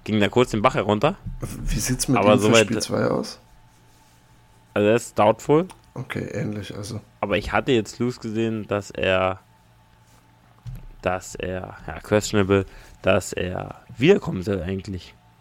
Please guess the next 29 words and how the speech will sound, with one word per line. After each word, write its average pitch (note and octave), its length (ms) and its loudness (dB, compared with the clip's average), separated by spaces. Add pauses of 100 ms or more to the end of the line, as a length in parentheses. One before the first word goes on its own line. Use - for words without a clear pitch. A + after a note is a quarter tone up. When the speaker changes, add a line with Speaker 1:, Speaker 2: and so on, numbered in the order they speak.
(2000)
Speaker 1:
Weil, G2 280 6
also E3 200 4
mit B2 240 6
Giannis, B2 640 6
ähm, G2 500 2 (1700)
ist A2 120 6
es G2+ 120 4
natürlich G2 320 2
ein F2+ 60 -2
ganz F2+ 140 -2
anderes G2 300 -2
Spiel. F#2+ 160 -2
Also F#2+ 160 0
er F#2 80 2
hat - 160 -12 (480)
elf A2 240 6
Minuten A2+ 380 6
im A2 80 2
ersten G2 300 0
Spiel G#2 240 0
gespielt. G2+ 480 0 (1300)
Sonst G#2 260 -6
hätte G#2 180 -4
er G2+ 40 -2
vermutlich G2 380 -4
so F2 80 -8
ungefähr G2 280 -8
vierzig C3 460 2
gespielt. G#2+ 460 4